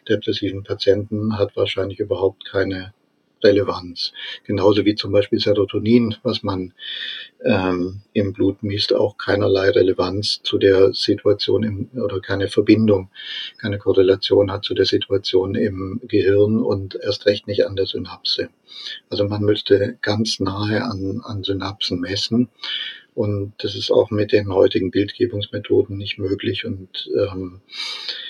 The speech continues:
äh, auch in dieser zeitlichen Auflösung bisher nicht möglich. Das heißt, diese ganzen Ideen, wo es herkommt, kommen im Wesentlichen aus dem Tierexperiment. Cortison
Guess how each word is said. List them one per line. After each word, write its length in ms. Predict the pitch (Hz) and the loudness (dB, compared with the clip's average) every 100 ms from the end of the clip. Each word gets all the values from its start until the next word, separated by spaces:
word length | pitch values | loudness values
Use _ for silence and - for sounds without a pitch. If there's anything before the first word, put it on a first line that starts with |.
| - - - _ - | -16 -18 -20 _ -8
äh, 300 | 101 98 104 | -6 -4 2
auch 220 | 104 101 | 4 4
in 120 | 110 | 2
dieser 260 | 98 98 98 | 2 4 4
zeitlichen 520 | - 95 98 95 - | 4 2 2 -2 -2
Auflösung 680 | - 98 - 107 95 - 92 | 2 2 2 2 2 2 -4
bisher 320 | 87 - 90 | -6 -4 -4
nicht 220 | 90 - | -4 -6
möglich. 400 | 92 85 - 101 | -10 -12 -12 -14
Das 180 | - - | -8 -6
heißt, 220 | 98 - | -4 -6
diese 160 | 107 101 | -2 0
ganzen 340 | 101 107 117 | 0 0 -2
Ideen, 520 | - - 98 110 120 | -4 0 4 6 6
wo 80 | 98 | 6
es 160 | 98 - | 4 4
herkommt, 720 | 104 - - 92 101 113 - _ | 4 4 2 0 0 -4 -6 _
kommen 300 | - 101 98 | -2 0 0
im 100 | 92 | 2
Wesentlichen 480 | 95 92 98 - 87 | 4 4 0 -4 -2
aus 160 | 92 | -2
dem 400 | - 90 90 90 _ | 0 0 -2 -14 _
Tierexperiment. 920 | - 95 90 92 - - - - - - | -2 0 2 -2 -6 -8 -8 -8 -12 -14
Cortison 680 | - - 95 113 123 135 | -8 -6 0 4 6 4